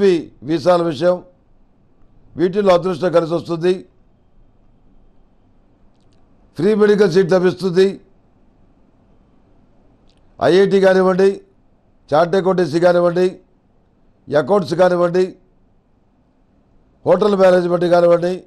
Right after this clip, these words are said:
సొంతంగా పెట్టుకునేటువంటి వ్యాపారాలు కానివ్వండి, ఇవన్నీ కూడాను కలిసి వచ్చే పరిస్థితిగా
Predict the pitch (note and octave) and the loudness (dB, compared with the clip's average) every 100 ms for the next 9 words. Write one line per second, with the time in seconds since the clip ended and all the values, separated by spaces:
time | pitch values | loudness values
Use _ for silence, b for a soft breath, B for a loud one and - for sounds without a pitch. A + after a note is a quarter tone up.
0 | _ _ _ _ _ _ _ _ _ _ | _ _ _ _ _ _ _ _ _ _
1 | _ _ _ - F#3+ A3 A3 G3 G3+ F#3+ | _ _ _ -4 -2 0 0 0 0 0
2 | G3+ G3 F#3+ F3 F3 F3 F#3 F3+ E3+ D#3+ | 0 0 0 0 2 2 2 2 2 0
3 | D3+ C#3 B2 A2+ _ _ _ _ _ _ | -2 -4 -8 -12 _ _ _ _ _ _
4 | _ _ _ _ _ _ _ _ D#3 F#3 | _ _ _ _ _ _ _ _ -4 -2
5 | G3+ A3 G#3+ G3+ D#3+ B2 - _ _ _ | 0 2 2 0 -2 -6 -14 _ _ _
6 | _ _ _ _ E3+ G3+ G#3+ E3 G3+ F3+ | _ _ _ _ 0 2 0 0 0 -2
7 | C#3+ E3 F3 | -4 -2 0